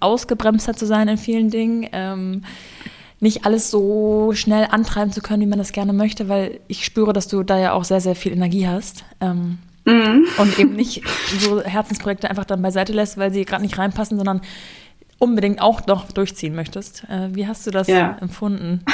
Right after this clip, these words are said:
Speaker 1: dieses, nachdem man dann Mutter war, ähm, dann doch in einer anderen Blase zu sein?
Speaker 2: Ja, das, also, das ist, das ist gut, dass du das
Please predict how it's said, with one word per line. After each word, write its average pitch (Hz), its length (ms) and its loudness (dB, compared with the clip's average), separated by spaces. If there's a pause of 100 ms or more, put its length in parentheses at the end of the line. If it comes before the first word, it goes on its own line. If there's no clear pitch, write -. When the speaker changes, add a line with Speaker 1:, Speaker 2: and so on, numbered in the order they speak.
(140)
Speaker 1:
dieses, 190 400 -4 (320)
nachdem 226 300 4
man 220 140 6
dann 202 200 2 (180)
Mutter 240 400 2
war, 220 420 0
ähm, 202 400 -6 (140)
dann 196 120 -4
doch 202 160 -6
in 196 80 -6
einer 185 180 -6
anderen 196 240 -6
Blase 185 520 -8 (840)
zu - 120 -14
sein? 175 380 -12 (220)
Speaker 2:
Ja, 247 240 4
das, 240 260 -4 (300)
also, 226 480 2
das 214 220 -6
ist, - 280 -6 (120)
das 214 200 -10
ist 196 140 -10
gut, 247 240 -4
dass 233 180 -4
du 220 80 -4
das 190 340 -6